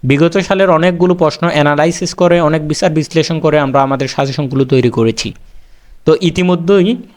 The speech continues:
আলহামদুলিল্লাহ অনেক প্রাথমিক বৃত্তি পরীক্ষার্থী আমাদের কাছ থেকে আমাদের সাজেশন নিয়ে পড়াশোনা শুরু করে দিয়েছে এবং ইতিমধ্যেই অনেকেই আমা-, আমাদের কোর্সে ভর্তি হয়ে তাদের প্রস্তুতিটা পূর্ণাঙ্গ করে ফেলতেছে।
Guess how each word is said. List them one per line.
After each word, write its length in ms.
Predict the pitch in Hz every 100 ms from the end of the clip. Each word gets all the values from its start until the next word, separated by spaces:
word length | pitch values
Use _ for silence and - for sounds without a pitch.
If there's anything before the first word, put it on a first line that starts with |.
| -
আলহামদুলিল্লাহ 840 | 156 156 175 170 170 170 165 165 - -
অনেক 400 | 151 175 180 180 -
প্রাথমিক 420 | 143 139 180 185
বৃত্তি 220 | 156 139 151
পরীক্ষার্থী 600 | 143 131 147 147 151 151 - -
আমাদের 320 | 131 143 151
কাছ 200 | 151 -
থেকে 180 | 151 147
আমাদের 280 | 135 139
সাজেশন 400 | 131 147 135 135
নিয়ে 160 | 135 131
পড়াশোনা 420 | 127 127 123 135
শুরু 260 | - 147 131
করে 220 | 131 131
দিয়েছে 360 | 135 135 - 190 - - - - -
এবং 200 | 160 180
ইতিমধ্যেই 540 | 180 147 190 208 180 214
অনেকেই 440 | 165 160 170 175
আমা-, 280 | 170 143 151 -
আমাদের 440 | - 127 147 156 151 - - -
কোর্সে 460 | 151 147 - 139 151 _ -
ভর্তি 320 | 139 147 - 160
হয়ে 360 | 151 139 131 123 -
তাদের 280 | - 135 160
প্রস্তুতিটা 560 | 160 147 - 139 135 147
পূর্ণাঙ্গ 480 | 143 131 139 143 135
করে 220 | 135 120
ফেলতেছে। 440 | 117 110 107 -